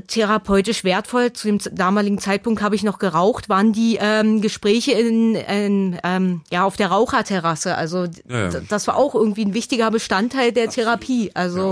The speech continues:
Speaker 2: Austausch, der Austausch.
Speaker 1: ja, der Austausch auf jeden Fall.
Speaker 2: Ich würde jetzt nochmal gern so ein bisschen abschließend fragen: Was sind die Anker, die du momentan in deinem Leben hast, die dich clean bleiben lassen? So, wie, wie schaffst du das?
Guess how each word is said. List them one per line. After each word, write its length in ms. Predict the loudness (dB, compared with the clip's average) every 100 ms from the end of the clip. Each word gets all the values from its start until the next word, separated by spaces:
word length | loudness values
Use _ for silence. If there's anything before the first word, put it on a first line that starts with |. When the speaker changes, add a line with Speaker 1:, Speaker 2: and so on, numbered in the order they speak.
| -4
Speaker 2:
Austausch, 380 | -8 -14 -14 -8
der 80 | -4
Austausch. 200 | -2 0
Speaker 1:
ja, 120 | -2 0
der 140 | 0
Austausch 420 | 0 -2 -2 -2 -2
auf 120 | -4
jeden 200 | -2 -2
Fall. 280 | -2 -4 -4 _ -20 _ -20 -20 _ -18
Speaker 2:
Ich 160 | -10
würde 100 | -2
jetzt 160 | -2 0
nochmal 300 | -2 0 0
gern 300 | 0 -2 -2
so 100 | -6
ein 60 | -6
bisschen 500 | -4 -4 -4 -8 -12 _ _
abschließend 580 | -8 -6 -8 -8 -8 -12
fragen: 640 | -12 -6 -6 -4 -6 -10 -12 -20 _ _
Was 220 | -4 -2
sind 260 | -2 -4 -4
die 420 | -4 -4 -4 -6 -10 _
Anker, 540 | -2 -2 -2 -4 -6 -8 -14 _
die 80 | -4
du 80 | -2
momentan 540 | 0 0 -2 -2 -2
in 60 | 0
deinem 220 | -2 -2
Leben 280 | -4 -4 -4
hast, 380 | -6 -8 -14 -20 _ _
die 60 | -10
dich 200 | -10 -12 _
clean 240 | -10 -6 -4
bleiben 260 | -6 -10 -14
lassen? 220 | -18 -20 _ _ _
So, 140 | -20 -20 -20 -20 -20 -14
wie, 320 | -4 -2 0
wie 100 | 0
schaffst 300 | -2 -4 -8
du 40 |
das? 320 | -12 -18 -20